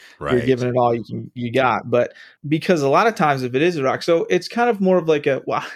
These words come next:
Speaker 1: <laughs> I kinda call it like a prospecting hook set where, like,
Speaker 2: <laughs>
Speaker 1: you set it where you get enough pressure to know that it's either a rock or a fish, and then you give it a second set.
Speaker 2: Oh, right.
Speaker 1: Because a lot of times if it's not a fish, when you set,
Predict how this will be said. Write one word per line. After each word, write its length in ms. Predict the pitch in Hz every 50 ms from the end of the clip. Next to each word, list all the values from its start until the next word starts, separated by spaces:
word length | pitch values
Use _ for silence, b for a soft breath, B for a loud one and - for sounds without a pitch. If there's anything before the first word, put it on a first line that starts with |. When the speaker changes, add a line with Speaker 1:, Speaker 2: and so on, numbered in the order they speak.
| - - -
Speaker 1:
<laughs> 220 | - - - -
I 100 | 160 160
kinda 260 | 156 - 214 196 185
call 220 | - - - 160 147
it 20 |
like 160 | 135 143 131 123
a 60 | 113
prospecting 760 | _ - - 117 117 131 - - 156 160 156 - 165 165 165
hook 180 | 170 175 170 -
set 260 | - 185 175 - -
where, 120 | 139 131
like, 220 | 131 123 123 117 120
Speaker 2:
<laughs> 200 | 107 113 87 b b b b b b _ -
Speaker 1:
you 100 | - 143
set 380 | 139 - - - 175 170 175 185
it 160 | 196 190 190
where 120 | 156 156
you 140 | 156 147 139
get 160 | 135 143 139 135
enough 500 | 135 131 127 131 135 135 139 143 - - _
pressure 440 | _ - 147 135 131 123 - 139 135
to 100 | 127 123
know 320 | 120 123 131 131 131 135 135
that 140 | 135 127
it's 160 | 123 - - 131
either 180 | 131 127 127
a 60 | 123
rock 340 | 120 117 117 117 120 127 -
or 100 | 131 127
a 60 | 120
fish, 360 | - - 135 135 139 135 - -
and 180 | - 131 127 127
then 140 | 135 139 135
you 140 | 131 123 120
give 200 | 131 135 127 123
it 80 | 120
a 60 | 113 107
second 560 | - - - - - - - 156 165 180 180
set. 420 | - - - 190 185 190 190 185 B B B B
Speaker 2:
Oh, 280 | - - - 73 71 71
right. 640 | 71 71 69 69 69 69 69 69 67 - - - _ -
Speaker 1:
Because 340 | 147 160 156 - 180 170 156
a 80 | 165
lot 280 | 160 151 151 147 175 208
of 100 | 226 214
times 400 | - - 160 147 147 147 139 - _ -
if 220 | 139 135 - -
it's 340 | 131 123 - - - - _ _
not 440 | - 123 123 123 123 127 143 175 202
a 60 | 208
fish, 580 | - - - - 117 107 110 120 - - - _ _ _ _ -
when 240 | 131 131 131 127
you 120 | 127 127 123
set, 560 | - - - - 175 180 196 165 127 -